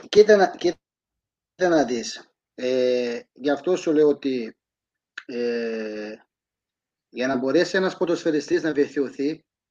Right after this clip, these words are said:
πρώτα, πρέπει να, να το ότι έχει ταλέντο πάνω του. Δεύτερο, η θέληση του ποδοσφαιριστή πραγματικά να θέλει να βελτιωθεί,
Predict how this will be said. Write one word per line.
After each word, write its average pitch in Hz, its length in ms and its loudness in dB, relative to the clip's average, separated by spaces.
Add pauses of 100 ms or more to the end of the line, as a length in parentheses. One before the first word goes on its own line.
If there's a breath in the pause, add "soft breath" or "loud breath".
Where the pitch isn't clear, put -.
(800)
πρώτα, 156 320 0 (2000)
πρέπει 156 320 -2
να, 147 400 -2 (240)
να 120 140 -10
το 143 60 -10
ότι 135 240 -4
έχει 139 520 -2 (920)
ταλέντο 135 480 -4
πάνω 131 320 -8
του. 147 300 -8 (1700)
Δεύτερο, 156 600 2 (460)
η 143 140 -4
θέληση 180 460 0
του 160 100 -4
ποδοσφαιριστή 147 920 -2 (1500)
πραγματικά 143 640 0
να 156 140 2
θέλει 156 220 0
να 147 60 -2
βελτιωθεί, 139 640 -6